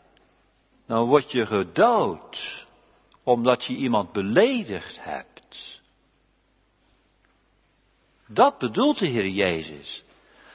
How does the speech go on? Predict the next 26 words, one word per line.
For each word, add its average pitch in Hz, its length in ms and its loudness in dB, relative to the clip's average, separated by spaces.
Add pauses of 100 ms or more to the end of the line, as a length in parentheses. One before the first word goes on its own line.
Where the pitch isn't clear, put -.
Als 135 220 6
nou 127 220 2
iemand 127 380 2
je 135 160 -4
op 131 200 4
je 117 200 0
rechterwang 233 880 2
slaat, - 760 -6
weet 107 200 0
je - 60 -6
wat 113 120 4
het - 80 -10
makkelijkste 156 640 0
is? 92 340 -10 (520)
Terugslaan. - 600 0 (2250)
Dat 120 140 2
is - 100 -4
de 151 100 -6
brede 170 360 2
weg. 90 420 -10 (1080)
Dat - 140 4
is - 80 -6
makkelijk. 123 640 -2 (400)
Doen 135 180 2
heel 143 260 6
veel. 180 400 -2